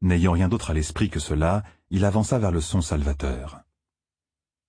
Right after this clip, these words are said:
Le couloir se déroula devant lui sans qu'il aperçoive le moindre corridor latéral. Ici,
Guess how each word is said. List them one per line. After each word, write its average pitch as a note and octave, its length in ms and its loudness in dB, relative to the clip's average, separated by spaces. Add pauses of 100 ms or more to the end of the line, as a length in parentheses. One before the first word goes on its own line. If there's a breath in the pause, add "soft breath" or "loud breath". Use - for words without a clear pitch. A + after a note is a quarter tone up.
(460)
Le F2 140 2
couloir A2+ 380 2
se - 140 -4
déroula F#2 400 0
devant E2 280 0
lui G#2 220 0
sans C#3 180 -2
qu'il A2 160 0
aperçoive G#2 460 -2
le F#2+ 80 4
moindre G2+ 320 2
corridor D#2+ 460 0
latéral. C#2+ 680 -4 (1080)
Ici, A2 480 0